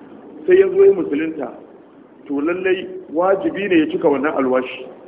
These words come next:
An gane ai. In dai mutum ya ɗauki alwashi tun a jahiliya, to in ya musulunta, wato musulunci bai ɗauke mishi wannan aikin alkhairi ba.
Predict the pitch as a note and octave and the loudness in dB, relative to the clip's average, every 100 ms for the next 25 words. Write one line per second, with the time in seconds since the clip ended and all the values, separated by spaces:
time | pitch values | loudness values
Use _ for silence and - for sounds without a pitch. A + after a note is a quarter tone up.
0 | - - - - - C6+ - - - - | -20 -20 -20 -20 -20 -20 -20 -20 -20 -20
1 | - - - - - D#3 F3 D#3 A#2+ A2+ | -20 -20 -20 -20 -10 -2 0 0 -2 -6
2 | - - - - - - - - G#3 G#3+ | -10 -18 -18 -16 -14 -14 -6 -2 0 2
3 | G3 F3 F3+ E3 E3+ D3+ F3+ D#3 D3+ D#3 | 2 0 0 2 2 0 2 2 2 -2
4 | E3 C3+ C#3 C#3 B2+ C3+ D#3 C#3 A2 - | -4 -4 -2 -4 -4 -4 -2 -4 -4 -16
5 | - C#3+ C#3+ C#3 - - - - - - | -20 -20 -20 -20 -20 -20 -20 -20 -20 -20
6 | - - - - D#3+ F#3+ G#3 F#3+ D#3 F#3+ | -20 -20 -20 -8 -6 -2 -2 -2 -2 -2
7 | G#3 F#3+ C3+ - - - - - - - | 0 -2 -4 -10 -18 -20 -20 -20 -20 -20
8 | - - D3 D#3 D3+ G3 G#3 A3 - D3+ | -20 -4 -4 -2 0 0 2 0 0 4
9 | D#3+ G3 E3+ F3+ F#3 E3+ D3+ D#3 F3+ F3+ | 6 4 4 0 -2 0 0 0 -4 -6
10 | - - - F#3 F3 C#3+ C3+ E3+ D3+ B2+ | -14 -8 -2 -2 -2 -4 -2 -2 0 -2
11 | A#2+ | -4